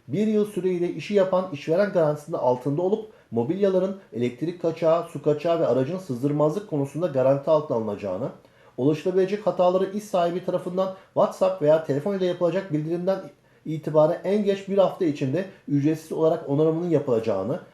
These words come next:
ve oluşacak hasarların giderilebileceğine. On bir,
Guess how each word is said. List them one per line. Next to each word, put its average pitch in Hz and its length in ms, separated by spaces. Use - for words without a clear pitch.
ve 143 100
oluşacak 165 440
hasarların 147 480
giderilebileceğine. 107 840
On 175 200
bir, 226 280